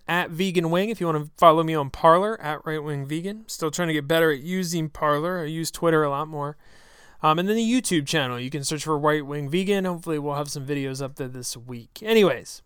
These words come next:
let's get into it. So, so yesterday the Trump campaign puts this statement out. Now,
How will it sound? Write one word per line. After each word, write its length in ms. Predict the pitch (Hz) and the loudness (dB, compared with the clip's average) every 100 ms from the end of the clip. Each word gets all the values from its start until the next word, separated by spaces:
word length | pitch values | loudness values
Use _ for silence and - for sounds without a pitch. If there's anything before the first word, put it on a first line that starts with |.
| - | 0
let's 220 | 190 180 | 0 2
get 160 | 180 | 0
into 220 | 131 117 123 | -2 -6 -12
it. 100 | 120 | -6
So, 300 | 180 180 - | -4 -4 -4
so 140 | 185 | -2
yesterday 520 | 175 269 - 320 254 | 4 4 4 4 4
the 80 | 202 | 4
Trump 300 | - 185 175 | 0 -2 -2
campaign 560 | - 170 151 170 156 147 | -4 -4 -4 -6 -6 -4
puts 260 | 160 151 | -4 -4
this 200 | - 143 | -2 -2
statement 520 | - - 120 92 107 | -2 -4 -8 -8 -12
out. 180 | 101 - - - _ - - _ _ - - _ - - | -14 -16 -20 -20 _ -20 -20 _ _ -20 -20 _ -20 -10
Now, 220 | 147 139 | -4 -4